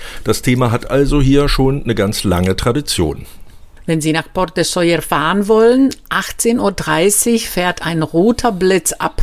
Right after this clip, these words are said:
Speaker 2: Palma zum Sonderpreis von sechs Euro. Und gegen Mitternacht fahren Busse zurück nach Palma, ebenfalls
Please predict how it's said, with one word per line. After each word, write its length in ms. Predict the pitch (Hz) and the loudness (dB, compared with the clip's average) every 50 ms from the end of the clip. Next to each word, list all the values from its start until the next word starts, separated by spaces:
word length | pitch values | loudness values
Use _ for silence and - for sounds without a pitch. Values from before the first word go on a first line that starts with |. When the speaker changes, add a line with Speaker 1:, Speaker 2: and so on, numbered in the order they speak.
| - - | 2 2
Speaker 2:
Palma 600 | - 175 147 143 160 175 180 196 226 262 185 190 | 0 0 0 0 0 0 2 2 2 2 2 0
zum 240 | - - 180 170 165 | 0 0 0 0 0
Sonderpreis 800 | 151 160 151 160 185 202 208 202 - - - 180 175 175 170 - | 2 0 0 2 2 2 0 0 -2 -2 -2 0 0 0 -2 -2
von 200 | - - 160 151 | -2 0 0 0
sechs 360 | 147 156 185 202 202 - - | 2 2 0 -2 -2 -4 -6
Euro. 520 | - - 202 208 190 165 - 143 - - - - - - - - - - - - | -2 0 2 2 2 2 0 -2 -2 -4 -8 -14 -16 -14 -14 -14 -14 -14 -14 -6
Und 320 | - 165 160 156 147 - | -2 0 0 0 0 0
gegen 320 | - - 160 151 156 156 151 | -2 -2 0 0 2 2 2
Mitternacht 600 | 147 160 - - 226 226 240 254 269 - - - | 2 2 2 2 0 2 2 0 -2 -2 -6 -8
fahren 480 | - - 170 151 156 156 156 147 147 139 | -6 -4 -2 -2 -2 0 2 2 2 2
Busse 380 | 139 143 156 - - 254 240 | 4 2 2 2 0 -2 -2
zurück 280 | - - 247 233 247 233 | 0 0 0 0 2 2
nach 200 | 240 240 220 - | 2 0 0 0
Palma, 420 | - - 240 240 240 247 254 254 - - - - - - | 0 0 2 2 2 2 0 0 -4 -8 -14 -16 -6 -2
ebenfalls 680 | 269 285 233 175 147 - - 135 - - - - - | 0 0 2 2 0 0 0 -2 -2 -2 -4 -6 -6